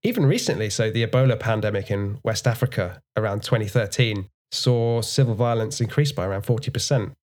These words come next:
And since the opening up from lockdowns in America, we have genuinely seen a big spike in violence, which is really rare. Like, usually crime waves and violence has been declining over time, but that seems to have hopefully had a short-lived rebound.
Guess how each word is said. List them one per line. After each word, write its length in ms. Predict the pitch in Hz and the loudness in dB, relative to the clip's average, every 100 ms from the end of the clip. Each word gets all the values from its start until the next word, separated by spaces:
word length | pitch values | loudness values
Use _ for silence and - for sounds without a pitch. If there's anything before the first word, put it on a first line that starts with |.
| _ _ | _ _
And 180 | - 131 | 2 4
since 340 | 135 220 156 - | 4 2 0 2
the 100 | 139 | 4
opening 300 | 143 123 135 | 4 2 2
up 220 | 131 - | 2 -2
from 520 | - 120 104 98 113 - | -2 0 0 -4 -4 -2
lockdowns 440 | 123 - 117 110 | -2 0 0 0
in 60 | 110 | 0
America, 440 | 110 123 151 139 98 | 2 2 2 0 -2
we 140 | 113 | 0
have 320 | 107 151 139 _ _ | 0 0 -2 _ _
genuinely 460 | - 214 160 117 117 | 0 2 2 2 2
seen 300 | - 156 107 | 0 0 0
a 40 | |
big 220 | - 117 | 0 -2
spike 400 | - - 113 110 | -2 0 0 0
in 100 | 110 | 0
violence, 560 | 113 135 104 78 - - _ _ _ | 2 2 2 -2 -8 -12 _ _ _
which 120 | 139 | -2
is 140 | 180 143 | 2 4
really 180 | 247 208 | 4 2
rare. 300 | 151 220 104 | 2 2 0
Like, 240 | 107 135 | 2 2
usually 320 | 165 165 143 | 2 4 2
crime 300 | 131 143 139 | 4 4 4
waves 200 | 131 123 | 4 2
and 100 | 117 | 0
violence 340 | 117 117 110 - | 0 0 0 -2
has 120 | 107 | 0
been 140 | 123 | 0
declining 420 | 117 131 127 143 | 0 2 2 2
over 140 | 98 82 | 0 -2
time, 280 | - 78 78 | -4 -2 -2
but 120 | 101 | -4
that 160 | 117 | -4
seems 320 | - 156 180 - | -2 -2 -2 0
to 100 | 127 | 0
have 280 | 104 - - | 0 -8 -4
hopefully 260 | - 165 123 | 0 0 0
had 80 | 110 | -2
a 40 | 107 | -2
short-lived 800 | - 135 107 107 117 95 - - _ - | 2 2 2 0 0 -2 -10 -18 _ -2
rebound. 460 | 113 - 67 - | -2 -2 -4 -6